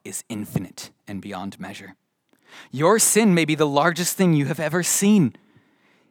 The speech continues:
His steadfast love and faithfulness cannot be compared, not even to that. So the psalmist realizes and puts his trust in God alone.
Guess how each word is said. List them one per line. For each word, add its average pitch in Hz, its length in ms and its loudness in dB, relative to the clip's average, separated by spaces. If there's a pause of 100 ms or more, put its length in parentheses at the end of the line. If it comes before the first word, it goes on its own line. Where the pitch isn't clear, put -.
(120)
His 170 300 -4
steadfast 139 680 -6
love 120 380 -12
and 117 140 -6
faithfulness 117 800 -12
cannot 139 440 -8
be 107 120 -16
compared, 101 580 -14 (220)
not 120 240 -4
even 107 240 -10
to 104 120 -18
that. - 360 -20 (1700)
So 170 220 0
the 160 120 0
psalmist 175 500 2
realizes 127 760 -2 (160)
and 131 180 -4
puts - 280 -10
his - 180 -10
trust - 420 -10
in 113 140 -8
God 104 200 -12
alone. 107 420 -10